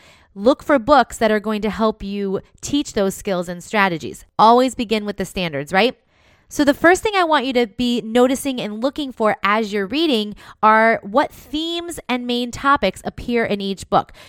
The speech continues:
You want to write these down, and hopefully as you go through the books, you'll be able to see some common themes or topics that that author includes in several of his or her books. Then take note of any skills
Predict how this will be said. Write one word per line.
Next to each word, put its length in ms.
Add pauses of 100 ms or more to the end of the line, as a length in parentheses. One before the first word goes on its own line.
You 100
want 140
to 80
write 420
these 300
down, 340
and 160
hopefully 580
as 200
you 80
go 200
through 200
the 100
books, 400 (300)
you'll 100
be 180
able 180
to 140
see 280
some 200
common 440
themes 340
or 140
topics 680 (220)
that 160
that 200
author 320
includes 640
in 280
several 400
of 320
his 200
or 80
her 180
books. 440 (400)
Then 360 (140)
take 320
note 320
of 120
any 220
skills 600